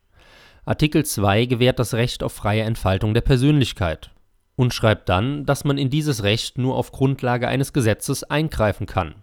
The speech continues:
also zum Beispiel mit jeder Art von solchen Gesetzen, auch die, die das politische Gesindel vielleicht morgen oder übermorgen extra beschließt. Einhundert, zweihundert oder fünfhundert solchen Gesetze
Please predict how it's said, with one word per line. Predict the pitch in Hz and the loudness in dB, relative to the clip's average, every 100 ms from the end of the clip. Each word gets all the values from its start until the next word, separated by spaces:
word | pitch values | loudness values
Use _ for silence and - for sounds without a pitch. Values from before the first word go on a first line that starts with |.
| - - - - | -20 -20 -20 -4
also | 113 117 | 0 0
zum | - 123 | 2 4
Beispiel | 117 117 - 123 | 4 4 4 2
mit | 117 120 | 2 -2
jeder | - 110 127 123 | -2 0 4 4
Art | 95 95 | 2 -2
von | - 120 | 0 0
solchen | 104 117 123 120 | 4 4 4 0
Gesetzen, | 95 98 - - 82 _ | 2 0 -4 -10 -14 _
auch | 123 156 | 0 0
die, | - 123 123 131 131 | 0 0 2 0 0
die | 143 | 0
das | 135 - | 0 2
politische | 147 156 131 143 | 0 0 -2 0
Gesindel | 117 98 104 107 117 | 0 2 0 2 0
vielleicht | - 131 131 - | 0 0 0 -2
morgen | 107 104 104 110 113 | 0 2 2 -2 -6
oder | - 147 156 - | -4 -2 -2 -2
übermorgen | 175 135 107 98 95 120 | 0 2 4 2 0 -2
extra | - 107 - - 117 | -6 -8 -8 -6 -2
beschließt. | 143 - 101 78 - - _ _ _ - - - - - | -2 -4 -6 -6 -14 -20 _ _ _ -20 -20 -20 -20 -2
Einhundert, | 139 143 139 131 123 | 2 4 4 2 0
zweihundert | - 117 123 123 117 113 - | 0 0 0 0 0 0 -2
oder | 156 151 | 0 0
fünfhundert | - 143 139 - 123 117 113 | 0 2 2 0 -2 0 -2
solchen | 98 104 110 117 | -2 0 0 0
Gesetze | 107 98 101 - 104 | 0 2 -2 -2 -4